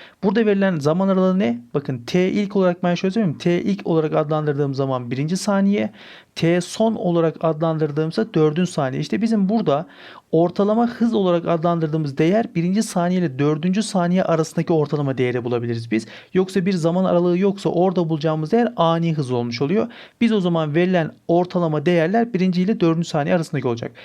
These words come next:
Peki o zaman biz V ortalama olarak adlandırdığımız bu hızı ve bunun vektörlü olduğunu da şöyle ifade edelim. Vektörel nicelik ne, nasıl buluyorduk arkadaşlar? Bu saniye aralığındaki yer değiştirme,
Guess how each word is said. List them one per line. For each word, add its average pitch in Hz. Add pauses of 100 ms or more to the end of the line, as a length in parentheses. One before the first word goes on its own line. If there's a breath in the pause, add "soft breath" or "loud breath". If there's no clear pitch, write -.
(240 loud breath)
Peki 233
o 226
zaman 214
biz 156
V 202
ortalama 185
olarak 175
adlandırdığımız 160
bu 170
hızı 147 (160)
ve 170
bunun 180
vektörlü 165
olduğunu 156
da 151
şöyle 147
ifade 139
edelim. 120
Vektörel 135
nicelik 175 (340 loud breath)
ne, 214
nasıl 226
buluyorduk 127
arkadaşlar? 135 (580 loud breath)
Bu 233
saniye 196
aralığındaki 175
yer 170
değiştirme, 139